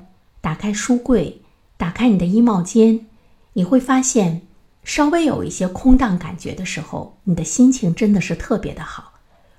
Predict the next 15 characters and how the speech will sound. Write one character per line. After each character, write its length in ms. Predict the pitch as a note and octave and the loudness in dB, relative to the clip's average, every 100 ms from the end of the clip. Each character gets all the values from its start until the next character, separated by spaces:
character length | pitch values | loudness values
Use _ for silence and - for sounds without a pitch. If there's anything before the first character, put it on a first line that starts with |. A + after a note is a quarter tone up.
| _ - | _ -6
我 100 | F3+ | -2
就 100 | F#3 | 0
想 240 | - E3 | 0 -2
到 200 | E3 G3 | 0 0
了 180 | E3+ E3 | 0 -2
我 180 | E3 D#3+ | -2 -2
们 120 | D#3+ | -2
的 80 | G#3+ | -2
古 240 | G#3+ D#3 | -2 -4
人 340 | D3 D3+ D#3 E3+ - _ _ - | -4 -8 -10 -12 -18 _ _ -6
总 260 | E3+ F3 | -2 0
有 220 | G#3 - - | 0 -2 -6
留 320 | E3+ D#3+ F#3+ | -6 -4 -6
白 300 | E3 E3 D#3+ | -8 -10 -10
嘛。 140 | E3+ | -10